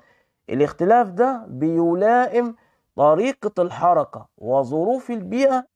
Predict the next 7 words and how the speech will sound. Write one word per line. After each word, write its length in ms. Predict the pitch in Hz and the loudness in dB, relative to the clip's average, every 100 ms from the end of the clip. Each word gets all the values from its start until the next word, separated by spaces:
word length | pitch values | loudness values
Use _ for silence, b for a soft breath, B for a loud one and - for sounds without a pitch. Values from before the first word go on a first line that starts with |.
| - | 2
اللي 160 | 165 | 2
بيعيش 420 | 165 180 202 226 - | 4 4 2 0 0
فيها 260 | 226 233 | 2 2
كل 500 | 208 214 220 208 202 - | 2 0 4 4 2 -4
منهما، 600 | 156 180 151 147 113 98 - _ _ - | -4 -2 0 -2 -4 -8 -14 _ _ 0
يعرف 420 | 226 240 202 151 | 2 4 4 2
ذلك 460 | 131 196 202 208 | 2 4 4 2